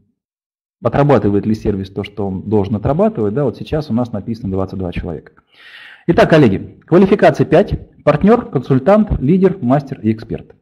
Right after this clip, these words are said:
Итак, чтобы стать партнёром, нужно сделать просто-, простое действие. Вы зарегистрировались, да, вы заходите в раздел "Инструменты партнёра",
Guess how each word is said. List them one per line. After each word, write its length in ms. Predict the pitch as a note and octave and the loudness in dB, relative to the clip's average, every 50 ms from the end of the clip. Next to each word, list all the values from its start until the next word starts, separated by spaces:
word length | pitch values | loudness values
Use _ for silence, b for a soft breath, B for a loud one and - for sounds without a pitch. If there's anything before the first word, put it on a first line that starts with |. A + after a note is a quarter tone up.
| _ _ _ _ _ _ _ _ _ _ _ _ _ _ _ _ - | _ _ _ _ _ _ _ _ _ _ _ _ _ _ _ _ -4
Итак, 240 | C3+ - C3+ - | 0 0 0 0
чтобы 220 | - - G#3 G3+ G3 | 2 2 2 2 2
стать 200 | - F#3+ E3 - | 0 0 0 0
партнёром, 400 | F#3+ G3 - A#3+ C4 B3+ G#3 E3+ | 0 2 2 4 4 4 4 4
нужно 200 | G3 F3+ D#3 B2+ | 4 4 2 2
сделать 240 | A#2+ C#3+ D#3+ D3+ D#3 | 2 2 2 2 2
просто-, 300 | C#3+ B2 - - - C3 | -2 -4 -2 -4 -8 -4
простое 380 | - C3+ C3 - - D3+ D3 | -2 -2 -2 0 0 -2 0
действие. 360 | C3+ B2+ G2+ - - - F#2 | 2 0 0 0 -2 -2 0
Вы 100 | C3 G#3 | 0 2
зарегистрировались, 880 | F#3+ E3+ C#3+ B2+ A2+ A2 A2+ - - G2 G2 G2 A2 C#3+ G3 G3 - - - _ _ _ _ | 2 2 2 2 0 0 -2 -4 -4 -2 -2 0 0 0 -2 -4 -6 -12 -20 _ _ _ _
да, 480 | _ - G#2 B2+ E3 G3 G#3+ G#3+ G3+ - _ _ _ | _ -2 0 0 2 0 -2 -4 -6 -10 _ _ _
вы 300 | - G#2 B2+ F3+ F#3 C#3+ | -6 -2 0 2 2 4
заходите 460 | B2+ C3+ D3 - D3 C3 A2+ - A#2 | 2 0 0 2 2 2 2 2 2
в 20 | A2 | 2
раздел 320 | B2 A#2+ A#2+ A#2+ G#2+ G#2 | 2 2 0 0 -2 -2
"Инструменты 420 | G2 G2 - A#2+ B2 A#2 F2+ - | -2 -4 -2 -2 -2 -2 -2 -2
партнёра", 440 | - - - - G3 G3+ A3 A3 A3 | -4 -6 -4 -2 -2 0 0 -2 -4